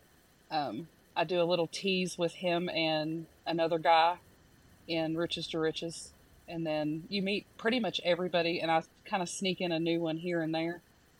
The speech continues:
Um, The Heart of Psychos is the last one of Abs Valley for right now. Um,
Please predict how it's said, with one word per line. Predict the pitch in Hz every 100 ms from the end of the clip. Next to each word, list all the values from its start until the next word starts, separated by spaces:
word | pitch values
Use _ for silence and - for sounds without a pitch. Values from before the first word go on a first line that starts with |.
| _ _
Um, | 160 151 147 165 -
The |
Heart | 170 185 170
of |
Psychos | - 165 160 156 156 156 - - -
is | 175 156
the | 156
last | 156 156 - -
one | 160 151 151
of | 147 147 143
Abs | 139 147
Valley | - 156 156
for | 156 160
right | 143 147
now. | 143 147 165 - _ _ _ _ _ -
Um, | 131 104